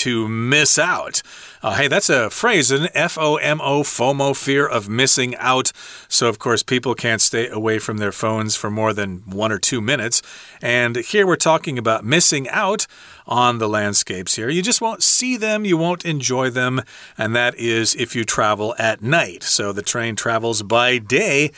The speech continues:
so you don't have to miss out on those spectacular landscapes. And, of course, they'll probably have observation cars, and you'll get panoramic views, which are like wide-angle views,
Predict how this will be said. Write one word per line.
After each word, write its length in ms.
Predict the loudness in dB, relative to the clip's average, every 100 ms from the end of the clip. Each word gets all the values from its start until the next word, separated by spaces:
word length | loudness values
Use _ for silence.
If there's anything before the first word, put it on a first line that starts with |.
| -2
so 200 | 2 4
you 140 | 2
don't 220 | 4 2
have 200 | 4 2 2
to 100 | 2
miss 260 | 4 4
out 360 | 2 0 -2 -4 -8 -20 -8
on 160 | -2 2
those 180 | 4
spectacular 720 | 2 0 -4 -2 -4 -2 -2 0
landscapes. 720 | 2 2 0 0 -2 0 -4 -6 -20 -10
And, 380 | 0 2 2 0
of 140 | -4
course, 260 | -2 0 0
they'll 120 | -2
probably 280 | 0 0 0
have 220 | -2 -2 0
observation 920 | 0 2 0 0 2 2 2 -2 -4
cars, 500 | 0 2 4 2 -2 -12 -12
and 140 | -2 0
you'll 100 | 2
get 220 | 0 -4
panoramic 800 | -8 -2 2 2 2 0 0 -6
views, 680 | -2 2 2 0 -8 -10 -10 -12 -4
which 160 | 0
are 60 | 2
like 200 | 2 0
wide-angle 920 | 0 2 2 0 -2 -2 0 0 0
views, 500 | 0 0 2 2 0